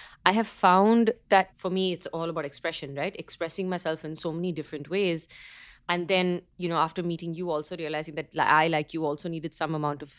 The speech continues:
um, intellectual stimulation. So qualifying myself as a coach, reading more, studying more, et cetera, et cetera. And I just feel like it also just leads to a more wholesome life and a more wholesome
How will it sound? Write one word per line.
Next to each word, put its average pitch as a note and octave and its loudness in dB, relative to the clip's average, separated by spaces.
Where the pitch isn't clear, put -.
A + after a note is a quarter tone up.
um, C#3 -4
intellectual E3 -4
stimulation. F3 -2
So D3+ -6
qualifying E3 4
myself D3+ -2
as C#3+ -8
a F3+ -12
coach, G#3+ 0
reading A3 8
more, F3 2
studying G#3 0
more, F3 -2
et E3 -10
cetera, F3 -10
et - -20
cetera. E3+ -8
And E3+ -8
I F#3 -4
just A#3+ -8
feel B3+ -8
like C#4 -6
it - -12
also G#3 -4
just D#4 -12
leads F#3+ -6
to A3+ -6
a G3 -2
more D#3+ -4
wholesome F3+ 2
life C3+ -8
and F3 2
a E3+ 2
more F3+ 4
wholesome E3+ -2